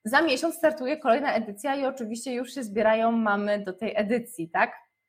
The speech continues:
Także zapraszam, ale uprzedzałam zawsze,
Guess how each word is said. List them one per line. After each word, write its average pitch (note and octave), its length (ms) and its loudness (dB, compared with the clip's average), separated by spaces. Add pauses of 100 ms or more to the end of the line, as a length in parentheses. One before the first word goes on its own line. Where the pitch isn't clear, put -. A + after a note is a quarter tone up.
(640)
Także G#3 180 -2
zapraszam, A3 500 2
ale A3 320 4
uprzedzałam A#3+ 580 2
zawsze, A3+ 400 2